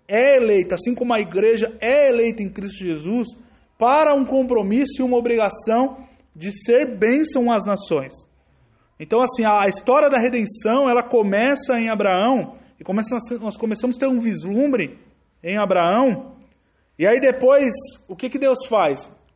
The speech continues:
Como que essas, como que o povo dele, como que esse povo que começa lá com Abraão, esse, esse,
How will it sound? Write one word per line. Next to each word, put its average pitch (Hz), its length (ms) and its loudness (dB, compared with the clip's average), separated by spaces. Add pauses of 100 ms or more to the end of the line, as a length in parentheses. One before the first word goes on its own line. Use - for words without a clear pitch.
Como 311 340 0
que 269 200 -2
essas, 247 420 -2
como 269 360 -2
que 277 400 -2 (300)
o 185 80 -12
povo 277 420 2
dele, 196 520 0 (500)
como 269 280 -2
que 262 220 -4
esse 226 300 -4 (120)
povo 233 200 0
que 226 120 -12
começa 240 600 0
lá 226 200 2
com 214 220 -2
Abraão, 196 440 0
esse, 196 200 -8
esse, 196 340 -10